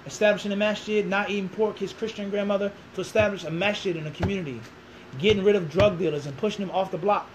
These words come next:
for it to be a safe, clean zone and environment for Muslim sisters to walk by. He doesn't know much.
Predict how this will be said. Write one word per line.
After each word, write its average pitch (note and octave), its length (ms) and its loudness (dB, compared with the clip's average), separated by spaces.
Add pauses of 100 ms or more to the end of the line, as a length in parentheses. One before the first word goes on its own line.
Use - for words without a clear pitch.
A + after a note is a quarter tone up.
(100)
for F#3+ 80 -4
it - 20 0
to F3+ 60 -4
be E3+ 100 -2
a D3 40 -6
safe, G#3 380 -2 (300)
clean G#3 420 0
zone G3 300 2
and F3+ 100 -4
environment F#3 420 0 (160)
for F3+ 80 -4
Muslim G3+ 360 0
sisters E3 320 -6
to F3 100 -4
walk D#3+ 280 0
by. A2+ 220 -6 (960)
He C4 120 0
doesn't F#3 280 4
know D#3 120 -2
much. D#3+ 380 -6